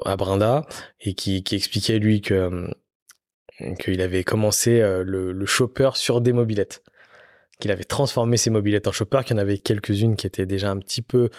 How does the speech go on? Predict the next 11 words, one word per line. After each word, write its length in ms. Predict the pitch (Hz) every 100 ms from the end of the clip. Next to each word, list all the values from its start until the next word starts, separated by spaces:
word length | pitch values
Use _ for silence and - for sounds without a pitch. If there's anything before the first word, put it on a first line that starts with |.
| - - _ _
lookées 520 | 120 139 147 - 139 127
chopper 400 | - 107 123 113
avec 240 | 107 104 101
des 100 | 104
guidons 400 | 101 107 117 110
un 60 | 104
petit 180 | -
peu 140 | 101 104
plus 260 | - 110 -
hauts. 400 | 139 135 131 131 117
Euh, 200 | 98